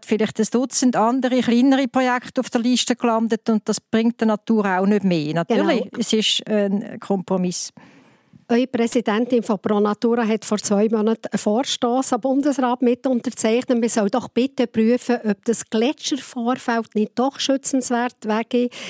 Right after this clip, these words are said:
Speaker 2: sei und vielleicht allenfalls in das Bundesinventar gehöre. Oder das ist das, was ihr vorhin gerade gesagt habt. Da ist irgendwie etwas passiert. Wie kommt das bei euch an, dass man jetzt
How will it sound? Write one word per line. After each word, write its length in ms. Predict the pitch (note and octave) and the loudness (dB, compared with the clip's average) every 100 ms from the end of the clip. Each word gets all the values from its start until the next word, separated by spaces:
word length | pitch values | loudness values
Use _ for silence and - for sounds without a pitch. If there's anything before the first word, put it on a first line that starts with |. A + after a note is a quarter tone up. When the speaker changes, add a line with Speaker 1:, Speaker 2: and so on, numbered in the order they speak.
| - - | -14 -2
Speaker 2:
sei 200 | C4+ B3 B3+ | 0 2 2
und 140 | A3+ - | 0 0
vielleicht 320 | A#3 A#3 - | 0 0 0
allenfalls 520 | G3 A3+ A3+ G#3+ G#3+ | 2 2 2 0 0
in 80 | G#3 | -2
das 180 | G#3+ - | -2 0
Bundesinventar 1400 | G#3+ A3+ A#3+ A#3+ - - G#3+ A3 A3+ G#3+ - G3+ G#3 A3 | 0 0 0 0 -2 0 0 2 0 0 0 0 0 -2
gehöre. 640 | - F3+ G#3 A#3 B3+ A#3 G#3 | -2 0 2 2 0 0 -2
Oder 160 | A3+ | -4
das 220 | G#3+ - | -4 -4
ist 140 | G#3+ - | -4 -2
das, 180 | G3+ G3+ | -2 0
was 120 | F#3+ | -2
ihr 60 | A3 | -2
vorhin 280 | G#3 G#3 G#3 | -2 0 0
gerade 220 | G#3 G3+ | 0 -2
gesagt 380 | - G#3 A3 A3 | 0 0 0 0
habt. 180 | G#3 - - - | -2 -4 -16 -8
Da 100 | - | -2
ist 120 | G#3+ A3+ | 0 2
irgendwie 460 | A3+ A3+ G3+ G#3+ | 2 0 0 2
etwas 380 | G#3 - A3 - | 2 0 -2 -2
passiert. 600 | F#3 F#3+ - G#3+ A#3 B3 - - - - | -2 0 0 2 2 0 -14 -18 -14 -2
Wie 80 | A#3 | 0
kommt 280 | B3 B3+ | 0 0
das 120 | C4 - | -4 -2
bei 220 | A3 G#3+ | 0 0
euch 260 | A#3+ B3 | 0 -2
an, 240 | A#3+ G3 F3 - _ | -2 -2 -2 -8 _
dass 160 | G3 A3 | -4 0
man 120 | G#3+ | 0
jetzt 300 | G#3+ - | 0 0